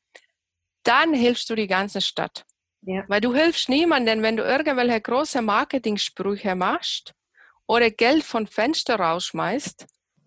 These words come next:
Speaker 1: für irgendwelche Streukampagnen, die kein Mensch mitbekommt. Das hilft einfach die Stadt und, und den Einzelhandel langfristig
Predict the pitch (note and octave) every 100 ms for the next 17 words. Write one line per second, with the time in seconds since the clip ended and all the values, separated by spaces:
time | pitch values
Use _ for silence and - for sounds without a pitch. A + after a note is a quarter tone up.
0 | _ _ G#3 A3+ C4+ C4+ G#3+ A3 G#3 -
1 | A#3 D#4 - G#3+ F3 D#3+ D3+ E3 G3+ D#4+
2 | _ _ _ _ _ _ _ _ G3+ A3+
3 | G#3+ - A3+ B3 A#3+ F#3+ - B3 F4+ -
4 | E3+ - D#3 E3+ C#4 - - _ _ _
5 | _ _ _ _ _ - A#3+ C4+ D#4 E4+
6 | - A3 A3 G#3+ G#3 - G#3+ - A#3 -
7 | - B3+ A#3 - A3+ A3+ A3+ G#3+ G#3+ A#3
8 | A#3 A3 G3+ G3 G3 F#3+ G3 G#3 G3 -